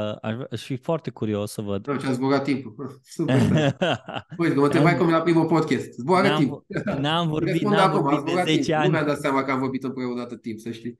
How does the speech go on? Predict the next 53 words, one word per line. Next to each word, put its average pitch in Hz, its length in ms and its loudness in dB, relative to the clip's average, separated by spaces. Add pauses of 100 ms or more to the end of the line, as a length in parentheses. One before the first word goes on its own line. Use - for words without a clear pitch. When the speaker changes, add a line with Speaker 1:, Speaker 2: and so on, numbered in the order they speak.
(100)
Speaker 1:
Îți 110 180 -6
dai 117 200 -2
seama, 127 220 -4
n-am 131 180 0
vorbit 131 300 -4
de 123 80 0
zece 123 380 -2
ani, 113 160 -2
așa, 135 260 -2
așa 127 200 -2
a - 20 2
Speaker 2:
Da, 190 60 4
Speaker 1:
trecut 165 220 2
Speaker 2:
și - 40 -2
Speaker 1:
și 135 40 2
Speaker 2:
uite, 147 100 4
o 156 40 4
oră 160 80 4
Speaker 1:
atunci. 147 140 0
Speaker 2:
jumătate 156 240 -2
au 147 60 0
zburat 160 300 0
așa, 165 240 -4
da. 123 240 -6 (140)
Speaker 1:
<laughs> 185 160 -4 (540)
Uite, 165 340 -4 (260)
uh, 117 80 -4 (160)
vorbeai 139 440 -4
puțin 180 280 -16
despre 123 560 -8
viitorul, 117 600 0
uh, 101 600 -2
viitorul 107 520 0
industriei 107 840 -2
și, 110 720 0 (400)
uh, 110 400 0 (160)
erai 135 360 0
cumva 131 360 -2
așa, 120 440 -2
din 107 180 -6
ce 120 220 -4
ov-, 107 320 -4
observam 120 480 -2
eu 110 80 4
în 107 60 2
cuvintele 107 500 -4
tale, 117 260 -2
puțin 113 240 -8
așa 117 180 -2
mai 110 180 -2
pesimist 110 600 -2
și 113 120 -10
asta. 117 300 -10